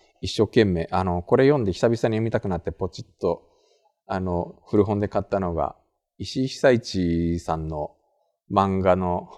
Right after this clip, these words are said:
コミカルミステリーツアーっていうシリーズが四冊文庫で出てて、もう中古でしか出てないんですけど、これはあの、全部主人公はシャーロック・ホームズの、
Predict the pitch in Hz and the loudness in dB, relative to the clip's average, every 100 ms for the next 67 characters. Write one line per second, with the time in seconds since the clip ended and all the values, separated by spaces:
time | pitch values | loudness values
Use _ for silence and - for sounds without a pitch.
0 | _ _ _ _ _ _ 107 123 127 117 | _ _ _ _ _ _ -2 -2 2 2
1 | 113 113 - 107 110 - 117 95 82 - | 2 -2 0 0 0 0 4 6 4 0
2 | 80 82 82 - - - - - 110 95 | -4 -2 -4 -8 -18 -18 -10 0 2 2
3 | 90 80 73 - _ _ _ _ _ _ | 0 -2 -2 -4 _ _ _ _ _ _
4 | 127 123 92 85 82 90 85 87 90 85 | -4 -2 -4 -4 -4 -2 -2 -2 -4 -8
5 | 90 104 - 107 104 98 104 - 82 80 | -8 -6 -6 -6 -4 -4 -6 -2 -2 -2
6 | 78 76 73 67 - - 80 - _ _ | -6 -6 -8 -10 -10 -8 -6 -8 _ _
7 | _ _ _ _ _ _ _ 120 123 120 | _ _ _ _ _ _ _ -2 2 2
8 | 113 113 107 104 113 98 85 - 101 107 | 2 2 -2 2 2 2 -4 -4 -2 -2
9 | 101 92 82 76 71 69 - - 110 98 | -2 -2 0 2 2 -2 -4 2 6 6
10 | 101 - 98 95 82 73 71 65 | 4 0 -2 -2 -2 -6 -10 -12